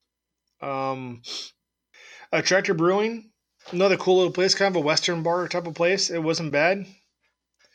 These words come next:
Uh, they had a, a good cider called Prickly Pear Cider. I'm not a cider fan, but that was solid. Just,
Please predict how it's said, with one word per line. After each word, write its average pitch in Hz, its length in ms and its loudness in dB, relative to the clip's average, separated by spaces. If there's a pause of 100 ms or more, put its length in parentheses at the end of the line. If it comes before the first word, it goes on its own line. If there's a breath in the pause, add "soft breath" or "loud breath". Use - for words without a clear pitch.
(560 soft breath)
Uh, 139 440 4
they 156 100 -4
had 170 140 2
a, - 400 -8
a - 20 -4
good 156 160 0
cider 170 320 2
called 165 200 0
Prickly 180 260 -4
Pear 165 180 0
Cider. 175 300 0
I'm 185 80 -2
not 180 140 0
a - 20 -2
cider 170 300 0
fan, 180 240 -2
but 131 80 -8
that 156 100 -2
was 127 120 0
solid. 165 560 2 (200)
Just, 160 840 -2